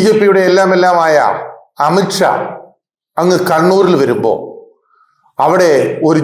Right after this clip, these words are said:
ജ്യോതിഷിയെ കാണാൻ പോകാറുണ്ട്. ആ ജ്യോതിഷിയെ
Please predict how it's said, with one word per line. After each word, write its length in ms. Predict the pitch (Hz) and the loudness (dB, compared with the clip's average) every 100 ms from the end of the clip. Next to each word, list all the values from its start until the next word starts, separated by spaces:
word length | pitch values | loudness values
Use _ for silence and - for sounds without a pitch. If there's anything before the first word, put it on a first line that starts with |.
| 113 | 0
ജ്യോതിഷിയെ 500 | 156 180 190 - 156 127 | 0 0 -2 0 -2 -2
കാണാൻ 260 | 127 123 110 | -2 -2 -2
പോകാറുണ്ട്. 500 | 104 98 95 - - - - _ _ _ _ _ _ _ _ _ _ _ _ - 160 | -2 -2 -4 -8 -14 -20 -20 _ _ _ _ _ _ _ _ _ _ _ _ -2 0
ആ 20 | 196 151 | 2 2
ജ്യോതിഷിയെ 580 | 165 214 214 - 214 | 2 2 0 0 2